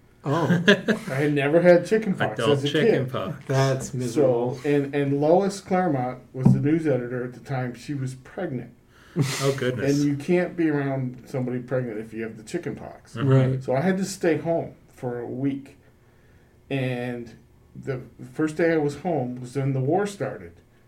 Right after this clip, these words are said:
Speaker 3: And C N N was basically covering the war, so I stayed home and watched the war.
Speaker 1: <laughs>
Speaker 2: Uh-huh.
Speaker 3: It was the first time they showed video of,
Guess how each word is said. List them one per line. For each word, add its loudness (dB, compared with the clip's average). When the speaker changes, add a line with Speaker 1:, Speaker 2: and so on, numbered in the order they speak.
Speaker 3:
And -4
C 0
N 2
N 0
was 0
basically 0
covering 0
the 2
war, 2
so -2
I 0
stayed -2
home 2
and -2
watched -4
the 2
war. 4
Speaker 1:
<laughs> 4
Speaker 2:
Uh-huh. 2
Speaker 3:
It 6
was 4
the 4
first 4
time 2
they 8
showed 2
video 4
of, 0